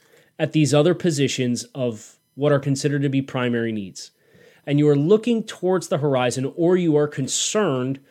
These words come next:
about the depth at cornerback, which was one of the things that did the Dolphins in last year,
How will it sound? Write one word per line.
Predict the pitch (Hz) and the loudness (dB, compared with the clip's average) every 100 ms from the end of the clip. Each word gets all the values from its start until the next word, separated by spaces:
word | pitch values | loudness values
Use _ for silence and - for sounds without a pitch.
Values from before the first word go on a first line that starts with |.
| _ _ - | _ _ -8
about | 135 139 139 | -2 -2 -2
the | 131 | -8
depth | - - 170 170 - - | -6 0 2 2 -4 -8
at | 156 139 | -6 -6
cornerback, | - 175 165 123 110 104 110 | -6 0 0 0 -4 -8 -6
which | 143 139 | -6 -4
was | 139 123 | -4 -2
one | 139 196 | 0 2
of | 214 | 0
the | 143 | 0
things | 165 151 151 | 0 0 0
that | 139 117 | -2 -2
did | 127 139 | -2 -2
the | 135 | -2
Dolphins | 120 117 120 107 | -2 -2 -4 -6
in | 110 113 | -6 -4
last | 123 113 - - | -4 -6 -8 -14
year, | - | -18